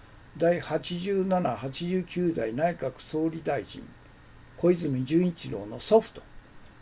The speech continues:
横浜市長をしたと、逓信大臣をしたと、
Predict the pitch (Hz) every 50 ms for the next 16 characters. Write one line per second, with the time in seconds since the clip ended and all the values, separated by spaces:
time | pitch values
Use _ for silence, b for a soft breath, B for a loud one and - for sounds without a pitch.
0 | - - - - 131 135 - 190 190 202 196 185 180 175 - - - - 160 110
1 | 78 78 - - - - - - - - - - - - - - - - - -
2 | 170 180 190 196 190 185 - 185 185 185 175 170 165 165 165 - - - - -
3 | - - - -